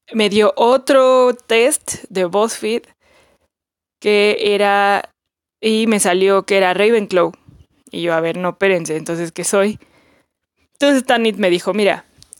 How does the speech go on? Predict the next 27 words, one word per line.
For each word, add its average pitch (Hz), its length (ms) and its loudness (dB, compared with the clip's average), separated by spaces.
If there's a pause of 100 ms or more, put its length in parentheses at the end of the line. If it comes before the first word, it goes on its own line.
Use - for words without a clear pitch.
(140)
haz 226 240 0
el 269 140 4
de 233 80 2
Pottermore 294 640 0 (300)
porque 208 240 0
ese 208 100 -2
es 214 60 -4
en 202 140 0
el 185 160 -2
que 170 120 -6
confío". - 520 -2 (220)
Y 240 240 2
la 240 120 2
verdad 262 200 4
es 320 100 0
que 302 100 0
es 254 100 4
muy 247 320 4
buen 214 240 4
test. 208 420 0 (360)
O 196 120 -10
sea, 180 380 -2
eso 196 220 -2
sí, 196 180 -2
se 185 200 -2
súper 175 300 -6
rifaron. 226 460 -2